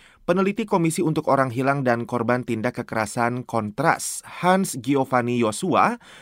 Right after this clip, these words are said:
mencatat tiga pola pembungkaman berekspresi di Indonesia. Yang pertama, represi secara langsung saat terjadi unjuk rasa di lapangan. Kedua, serangan siber berupa peretasan dan stigmatisasi kritikus oleh buzzer.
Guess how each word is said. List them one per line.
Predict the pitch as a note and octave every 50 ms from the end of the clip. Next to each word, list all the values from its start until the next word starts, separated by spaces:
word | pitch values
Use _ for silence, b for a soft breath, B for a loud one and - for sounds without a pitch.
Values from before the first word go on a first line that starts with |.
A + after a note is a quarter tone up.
| B B B
mencatat | A2 A#2 G#2 - G#2+ G#2 - B2+ C3+ C3+ _ - -
tiga | G#3 F#3+ F3 G3 F#3
pola | - D3 C#3+ D3
pembungkaman | D3 - C#3+ C3 B2+ G#2+ A#2 A#2 G#2+ A2 A#2 A#2 B2 B2 B2+ A2+
berekspresi | A#2 - - A2+ - - - - A2+ B2+ C3 B2+ - D3 A#2+
di | A#2+ G#2 G#2+
Indonesia. | G#2+ G#2+ G#2 G#2+ G#2+ A2+ A2+ G#2+ - C3 B2+ A#2 - - - b b b b b b b b b
Yang | b A2 G2+ G2+
pertama, | - - - A2 G#2+ G#2 G#2 A#2 E3 A3+ A#3+ b b b b b
represi | - A#2 A2 G#2+ - - A#2 - - D3
secara | - - - B2+ A2+ A2 G#2+ G#2+
langsung | A#2 B2 B2 B2+ - - D3+ D#3 F3+ G3+ G3+
saat | - - A2 B2 B2 -
terjadi | A#2+ A2+ G2+ A#2 A2 G#2+ A#2+ A#2 - -
unjuk | G#3 G#3 G3+ G3+ F#3+ -
rasa | - C#3+ C#3+ C3 - C3+ A2+
di | A2 G#2+ G2+
lapangan. | G2 - A2+ G#2+ G#2 G#2 A2 D3+ G3+ B3 B3 b b b b b b b b
Kedua, | - A#2 D#3+ G#3 G3 A#2 A2+ G3+ - B2 _
serangan | - - - C3+ B2 A#2 A2+ A2 G#2+ G#2
siber | - B2 A#2 G2+ A#2 A#2+ C3 C3+
berupa | B2 A2 A#2 G#2+ - A#2 A#2 -
peretasan | - A2+ G#2+ G#2 - A2 A2+ G#2+ - B2 A#2+ B2 A2
dan | A2 A2 A2+
stigmatisasi | - - G#3+ A3 E3+ F3+ F#3 E3+ - D3 - D#3 C#3+ - C#3 -
kritikus | - C3 B2+ B2 B2+ A#2 - - C3+ C3+ - - -
oleh | A#2 A2 A2 A2
buzzer. | G#2+ G2+ G#2+ G#2 G#2 A#2 B2 D3 A3+